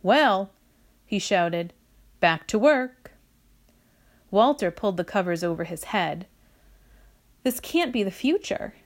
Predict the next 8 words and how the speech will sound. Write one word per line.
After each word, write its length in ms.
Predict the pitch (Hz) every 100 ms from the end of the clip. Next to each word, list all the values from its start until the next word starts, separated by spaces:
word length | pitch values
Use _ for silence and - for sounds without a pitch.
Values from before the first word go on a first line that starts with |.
| _
he 160 | - 214
thought. 420 | - 175 131 - _ _ _ _ _ _ -
"I'm 140 | 277
sure 240 | - 359
it's 160 | 302 -
just 260 | 208 - -
a 60 |
dream." 560 | 170 202 180 160 165